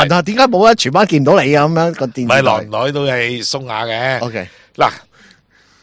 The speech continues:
Speaker 2: 喺關帝扶基嗰度有講嘅，其實我哋，我哋再詳細睇後邊。
Speaker 1: 好。
Speaker 2: 太歲之月有氣息啦，誒，星星之火難再燃，日出之雪漸消融，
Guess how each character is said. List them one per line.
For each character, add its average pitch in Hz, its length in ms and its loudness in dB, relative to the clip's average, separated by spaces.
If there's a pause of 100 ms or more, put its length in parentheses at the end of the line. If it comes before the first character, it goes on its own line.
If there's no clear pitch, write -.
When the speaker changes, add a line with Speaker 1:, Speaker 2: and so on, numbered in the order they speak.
(100)
Speaker 2:
喺 139 220 -4
關 180 240 0
帝 151 160 -4
扶 87 180 -18
基 131 100 -10
嗰 120 180 -10
度 104 100 -10
有 78 120 -12 (100)
講 - 360 -20
嘅， 65 60 -20 (160)
其 - 80 -20
實 - 260 -14
我 113 120 -2
哋， 107 200 -6
我 104 140 -6
哋 104 160 -10
再 101 120 -8
詳 90 460 -8
細 80 240 -12
睇 87 200 -10
後 87 220 -8
邊。 73 140 -16 (140)
Speaker 1:
好。 - 60 -20 (180)
Speaker 2:
太 170 220 4
歲 170 200 2
之 180 200 -4
月 151 220 -6
有 110 200 -2
氣 117 100 -6
息 143 160 -2
啦， 120 320 0 (680)
誒， 131 360 2
星 202 200 0
星 196 160 0
之 180 160 2
火 151 100 6
難 107 160 2
再 123 140 -4
燃， 110 80 -2
日 90 480 -6
出 - 180 -6
之 156 220 -8
雪 131 200 -4
漸 87 300 -14
消 120 180 -14
融， 82 220 -16